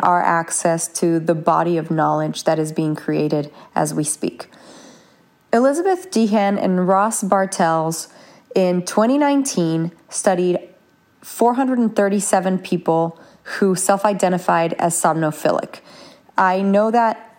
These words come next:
I've discussed previously a little bit about how these studies work, but getting four hundred and thirty-seven people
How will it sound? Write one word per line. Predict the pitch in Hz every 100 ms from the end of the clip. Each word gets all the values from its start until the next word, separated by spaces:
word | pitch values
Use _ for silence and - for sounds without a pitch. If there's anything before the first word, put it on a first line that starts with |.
| -
I've | 190 180 -
discussed | 180 - 190 - -
previously | - 262 233 240 - 202
a |
little | 190 220 226
bit | 208
about | 196 185 180
how | 185 185
these | 180 -
studies | 190 180 175
work, | 175 170 - -
but | 220 208
getting | 277 370
four | - - 220 226
hundred | 247 247 247 196
and | 185 -
thirty-seven | 190 208 208 202 190 190
people | 185 175 165 202